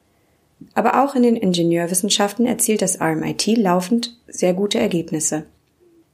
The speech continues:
Die Uni beeindruckt durch ihre hochmoderne Gebäudeinfrastruktur. Die Lehre ist praxisnah ausgerichtet und die Uni ist in der Industrie gut vernetzt.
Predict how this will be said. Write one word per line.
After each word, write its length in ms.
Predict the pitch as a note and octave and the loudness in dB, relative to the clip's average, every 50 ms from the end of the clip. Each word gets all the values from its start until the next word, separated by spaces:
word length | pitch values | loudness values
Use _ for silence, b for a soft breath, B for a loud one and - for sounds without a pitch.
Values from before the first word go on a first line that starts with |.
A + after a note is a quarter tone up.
| _ - | _ -6
Die 80 | - - | -4 0
Uni 240 | - F#3+ G3 G#3+ A#3 | 2 2 4 2 2
beeindruckt 480 | G#3 F#3 E3 F#3 G3 A3+ A3 A3 - | 2 2 0 0 0 0 -2 -2 -2
durch 140 | G#3+ G3+ A#3 | -4 -2 -2
ihre 200 | A3+ F#3+ F3+ F3 | -2 -2 0 0
hochmoderne 560 | G#3+ C4 C4 - B3 A#3+ A#3 F#3+ F#3 F#3 G3+ | 0 -2 0 0 0 0 0 0 0 0 -2
Gebäudeinfrastruktur. 1200 | G3 G#3 F3+ - F3 E3+ E3 E3+ E3+ F3 C#3+ - - D3+ - - - E3 - - - E3+ E3 E3+ E3+ - _ _ _ - - | -2 -4 -2 0 0 0 0 -2 -2 -6 -6 -8 -8 -10 -8 -6 -8 -8 -8 -6 -4 -4 -2 -4 -4 -8 _ _ _ -8 -2
Die 80 | F#3 E3 | 0 2
Lehre 500 | E3+ E3+ E3+ F#3 F#3 A3 B3 C#4 D4+ D#4 - | 2 4 2 2 2 0 0 -2 -2 -6 -6
ist 180 | - G3 - - | -4 -4 -4 -2
praxisnah 520 | - G3 F#3+ - - G#3 G#3 A3 G3+ - | -2 -2 -2 -2 -4 -4 -2 -2 -2 0
ausgerichtet 680 | - F3 F3+ - - G#3+ A3 A3+ A3 - C4 C#4 - - _ _ _ _ _ _ _ - | 0 -2 -2 -2 -4 -2 -2 -2 0 0 -2 -2 -4 -10 _ _ _ _ _ _ _ -2
und 120 | A#3 A3 | 0 0
die 120 | A#3+ - - | 0 0 0
Uni 340 | G#3 G#3 A3 A#3 A#3+ B3+ - | 2 4 4 4 2 0 -2
ist 140 | G3+ F3+ - | -4 -2 0
in 120 | E3+ F3+ | 0 2
der 120 | F3+ F#3 - | 2 2 2
Industrie 520 | E3+ F3 E3 F3 - - - F#3+ G3+ G3+ | 2 0 0 -2 -6 -2 -2 -2 -2 -2
gut 220 | - - G3 F3 - | -4 -4 -4 -4 -2
vernetzt. 560 | - F3+ E3 D3+ D3 - - - - - | 0 0 -2 -2 -4 -6 -6 -8 -8 -10